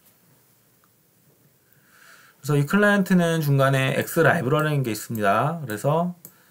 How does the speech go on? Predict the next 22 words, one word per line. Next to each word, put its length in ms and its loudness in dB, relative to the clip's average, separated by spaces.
어, 500 -6
좀 160 -2
더 280 4
X 480 -4
윈도우 300 2
시스템에서 460 0
손쉽게 920 -2
X 340 -4
윈도우형 420 0
클라이언트를 680 2
만들 560 0
수 160 -8
있도록 560 0
X 260 -4
라이브러리라는 540 0
게 60 -6
있어서 260 -8
이거를 360 -2
이용하-, 440 -6
보통 280 -6
이용하게 320 -4
되고요. 500 -4